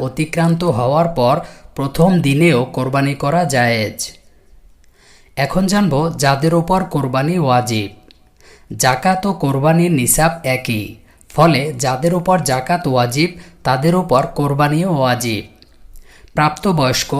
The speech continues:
সুস্থ মস্তিষ্ক সম্পন্ন প্রত্যেক মুসলিম নর নারী যে কোরবানির দিনগুলোতে সাড়ে সাত ভরি সোনা,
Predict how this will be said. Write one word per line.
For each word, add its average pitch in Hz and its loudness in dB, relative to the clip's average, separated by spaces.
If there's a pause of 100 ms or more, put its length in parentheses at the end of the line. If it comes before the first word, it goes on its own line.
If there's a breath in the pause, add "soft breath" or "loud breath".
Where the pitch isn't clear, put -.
(180)
সুস্থ - -6 (180)
মস্তিষ্ক 170 -4
সম্পন্ন 135 -4 (200)
প্রত্যেক 170 -4
মুসলিম 139 -2 (140)
নর 151 2
নারী 131 0 (540 loud breath)
যে 156 4 (160)
কোরবানির 160 2
দিনগুলোতে 135 0 (380 loud breath)
সাড়ে 147 0
সাত 170 2
ভরি 165 0
সোনা, 127 0